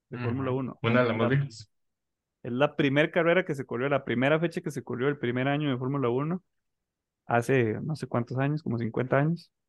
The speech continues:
Speaker 1: Eh, no, sí, en el cincuenta creo que fue,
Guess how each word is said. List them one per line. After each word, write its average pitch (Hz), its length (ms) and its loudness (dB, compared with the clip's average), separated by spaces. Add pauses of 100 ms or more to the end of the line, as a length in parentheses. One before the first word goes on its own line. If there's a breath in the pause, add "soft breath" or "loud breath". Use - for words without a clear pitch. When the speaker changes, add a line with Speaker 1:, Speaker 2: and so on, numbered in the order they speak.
(380)
Speaker 1:
Eh, 113 320 0
no, 139 300 0 (220)
sí, 165 60 2
en 143 120 2
el - 100 -4
cincuenta 139 420 -2
creo 131 140 -4
que 147 80 -4
fue, 160 180 -2